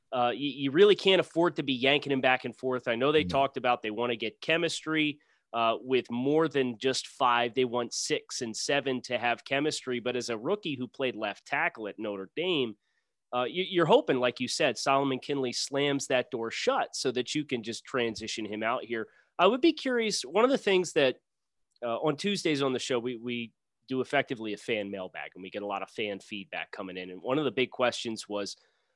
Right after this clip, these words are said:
Speaker 1: uh, the drafting and trading up of, for Eichenberg in the second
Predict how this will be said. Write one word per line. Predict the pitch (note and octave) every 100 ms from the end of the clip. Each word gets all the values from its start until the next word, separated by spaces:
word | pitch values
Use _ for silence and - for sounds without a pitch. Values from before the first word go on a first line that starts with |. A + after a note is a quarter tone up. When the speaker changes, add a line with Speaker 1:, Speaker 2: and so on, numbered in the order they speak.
| _ -
Speaker 1:
uh, | G#2 G2+ - -
the | C#3+
drafting | - C#3+ C#3 - - F3 D3+
and | B2
trading | - - E3+ F3 D3 C3+
up | C3+ C3 - -
of, | A#2+ A2+ - -
for | C#3+ C3+
Eichenberg | E3 C#3 C3+ A#2 A2+ A2+ G#2+
in | G#2+
the | G#2
second | - C3 - A2